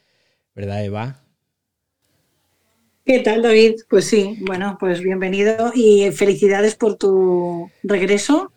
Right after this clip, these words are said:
Speaker 2: a, a Twitter Spaces, que no pudiste estar el
Speaker 1: Gracias.
Speaker 2: otro día. Y bueno, te echábamos de menos, ya lo sabes, y además que lo hemos hablado mucho en privado, pero, mm, los fans sabemos esperar a que, a que estés bien, que te recuperes.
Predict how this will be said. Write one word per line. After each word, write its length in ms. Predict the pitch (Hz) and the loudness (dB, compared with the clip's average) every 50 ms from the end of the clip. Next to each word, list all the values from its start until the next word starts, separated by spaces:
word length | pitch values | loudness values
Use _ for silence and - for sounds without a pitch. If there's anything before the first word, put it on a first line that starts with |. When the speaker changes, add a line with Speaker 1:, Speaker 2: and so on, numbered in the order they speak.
| _ | _
Speaker 2:
a, 480 | 233 226 196 185 180 180 175 180 - - | -10 -8 -6 -6 -6 -6 -6 -8 -8 -8
a 60 | 180 | -6
Twitter 280 | - 202 185 202 190 175 | -4 -4 -2 -2 -2 -2
Spaces, 340 | - - 214 214 240 240 | -2 0 0 0 0 -2
que 80 | - 208 | -4 -6
no 80 | 190 180 | -4 0
pudiste 180 | 190 190 190 | 2 2 2
estar 140 | 202 190 190 | 2 2 0
el 60 | 190 | 0
Speaker 1:
Gracias. 200 | 180 175 160 180 | 0 -2 -2 -4
Speaker 2:
otro 100 | 180 175 | -2 0
día. 200 | 202 220 254 285 - _ _ _ _ _ _ _ _ _ _ _ _ _ _ _ _ - | 0 0 0 -2 -6 _ _ _ _ _ _ _ _ _ _ _ _ _ _ _ _ -2
Y 140 | 208 202 190 | 0 2 2
bueno, 220 | 190 190 180 160 | 2 0 -2 -2
te 80 | 165 175 | -4 -4
echábamos 320 | 156 196 196 202 202 196 | -4 -4 -4 -4 -2 -2
de 80 | 196 196 | -2 -2
menos, 240 | 214 214 226 214 | -2 -2 -2 -2
ya 80 | 196 196 | -2 -2
lo 100 | 185 185 | -2 -4
sabes, 380 | 185 - 220 220 233 240 240 240 | -2 -2 0 2 2 2 2 0
y 40 | 196 | -2
además 260 | 190 185 185 180 156 | -4 -4 -4 -4 -4
que 100 | - 185 | -4 -6
lo 60 | 180 | -4
hemos 160 | 175 180 175 | -4 -4 -4
hablado 200 | 185 180 185 180 | -4 -4 -4 -4
mucho 200 | 180 185 156 - | -4 -6 -6 -6
en 80 | 180 170 | -6 -6
privado, 500 | 170 185 196 208 220 233 254 285 330 - _ _ _ | -4 -4 -2 -2 0 0 0 -2 -2 -6 _ _ _
pero, 540 | - 240 226 233 233 247 269 294 302 294 - _ _ _ | -2 0 0 2 2 2 2 0 0 -4 -10 _ _ _
mm, 240 | - 214 208 202 202 196 190 190 185 - | -6 -4 -4 -4 -4 -6 -10 -12 -12 -6
los 240 | - 214 214 202 - | -2 -2 0 0 -2
fans 300 | - 240 247 277 285 285 | 0 2 4 4 4 2
sabemos 460 | - - - 196 185 196 202 208 196 196 | -2 -8 -6 -2 -2 -2 -2 -2 -4 -6
esperar 360 | 156 - 180 165 160 160 165 | -8 -6 -6 -6 -6 -6 -6
a 60 | 160 | -8
que, 300 | 151 175 170 170 165 170 | -6 -6 -6 -4 -4 -4
a 160 | 165 - 571 | -2 -2 -2
que 60 | 523 | -4
estés 240 | 160 - - 185 170 | -6 -8 -10 -12 -10
bien, 160 | 180 202 214 - | -8 -6 -4 -4
que 60 | 208 | -4
te 200 | - - 202 196 | -4 -4 -6 -6
recuperes. 600 | 180 185 165 185 185 - 233 247 269 302 320 - | -6 -6 -8 -10 -10 -8 -8 -8 -6 -8 -8 -8